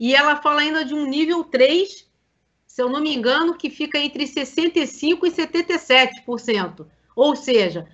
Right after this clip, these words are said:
qualquer coisa abaixo de sessenta e cinco por cento, de acordo com a S S, S S P C número vinte,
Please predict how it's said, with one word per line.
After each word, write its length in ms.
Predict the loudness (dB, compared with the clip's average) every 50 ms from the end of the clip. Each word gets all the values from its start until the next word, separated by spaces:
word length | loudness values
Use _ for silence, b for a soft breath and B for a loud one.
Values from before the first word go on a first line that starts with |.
| b b b _
qualquer 560 | 2 4 4 4 2 0 0 0 0 0 -2
coisa 320 | -2 -2 0 0 2 2 2
abaixo 520 | 2 4 6 6 6 6 4 2 -2 -10
de 140 | -10 -10 -10
sessenta 400 | -8 -8 -8 -8 -10 -10 -8 -8
e 40 | -8
cinco 260 | -8 -10 -12 -12 -12
por 160 | -12 -12 -12 -8
cento, 560 | -6 -2 0 0 0 0 -2 -6 -12 -16 b b b b b -16
de 180 | -4 0 2
acordo 560 | 2 2 2 0 0 2 4 4 4 2 0
com 60 | 2 4
a 80 | 4
S 160 | 4 4 0
S, 220 | -2 -4 -4 -6 -14 _ _ _ _ _ _
S 380 | -12 -10 -10 -10 -10 -10 -6 -4
S 460 | -4 -4 -4 -6 -12 -16 -16 -16 -18 _ _
P 140 | -8 -8 -6
C 480 | -8 -6 0 4 4 4 4 2 B B B B -6
número 320 | -2 0 2 2 2 0
vinte, 520 | 0 2 4 4 4 2 0 -6 -14 -14